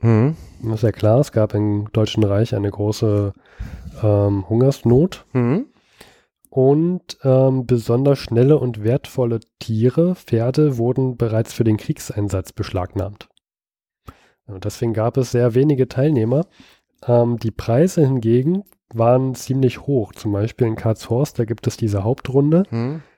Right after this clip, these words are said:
Speaker 2: die nannte sich Osterpreis. Und es waren elf Pferde und der Gewinn war bei zwei, bei fünfundzwanzigtausend Mark.
Speaker 1: Das ist viel.
Speaker 2: Das ist sehr viel.
Speaker 1: Das ist verdammt viel.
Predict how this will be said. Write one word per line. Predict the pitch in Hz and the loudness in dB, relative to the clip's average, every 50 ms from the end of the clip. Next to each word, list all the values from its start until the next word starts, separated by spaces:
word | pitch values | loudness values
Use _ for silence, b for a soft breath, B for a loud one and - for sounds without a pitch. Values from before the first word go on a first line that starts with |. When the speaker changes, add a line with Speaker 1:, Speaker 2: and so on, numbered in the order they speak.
| B _ - | B _ -6
Speaker 2:
die | 120 110 | -2 2
nannte | 110 110 131 135 131 | 2 2 4 2 2
sich | 117 113 113 - - - | 2 2 0 -2 -2 -6
Osterpreis. | 113 131 156 - - - 120 110 - - - 101 95 104 143 196 - - _ _ _ _ _ _ _ _ _ _ _ B B B B B B B B B B _ _ _ | -4 -2 -2 -2 -2 -4 -4 -4 -4 -6 -6 -4 -2 -2 -4 -4 -6 -14 _ _ _ _ _ _ _ _ _ _ _ B B B B B B B B B B _ _ _
Und | - 120 113 113 | -4 -2 0 0
es | 117 - - - | 0 -2 0 0
waren | 113 117 117 | 0 0 0
elf | - - - 123 151 - | -2 -2 0 0 0 0
Pferde | - - - 117 113 123 143 147 180 190 208 220 _ _ _ _ _ | -2 -6 -2 0 2 2 2 2 2 0 0 -2 _ _ _ _ _
und | - 127 123 - | -8 -6 -2 -2
der | 120 110 | 0 0
Gewinn | 123 110 107 117 127 147 151 131 | 2 2 2 2 2 2 2 2
war | 123 123 127 135 131 | 4 4 4 4 4
bei | - 117 113 113 110 | 2 0 0 -2 -2
zwei, | - - - - - - _ - - | -6 -8 -10 -10 -10 -10 _ -6 -2
bei | 113 110 | -2 -2
fünfundzwanzigtausend | 107 - - 135 135 131 - - 120 117 117 123 - - - 107 104 110 107 113 107 - - | 0 0 2 2 2 2 2 2 0 2 2 -2 -4 -2 -4 -2 -2 -2 -2 -4 -6 -6 -4
Mark. | 104 101 98 101 98 95 - - - _ _ _ - - - | -4 -2 -2 -2 -4 -8 -12 -20 -20 _ _ _ -20 -12 -2
Speaker 1:
Das | - 143 165 | 0 0 0
ist | 165 - - | 0 -2 -8
viel. | - 104 98 87 76 - _ _ - | -6 -4 -4 -4 -4 -8 _ _ -8
Speaker 2:
Das | 123 127 | -8 -8
ist | - - | -6 -2
sehr | - 120 113 | -2 -2 -2
viel. | - - - 107 98 107 - | -2 -2 -2 -2 -2 -2 -12
Speaker 1:
Das | _ - | _ -18
ist | - | -8
verdammt | - 110 101 107 104 95 - | -6 -2 -2 -2 -2 -4 -8
viel. | - - - 90 90 - | -16 -14 -12 -12 -12 -14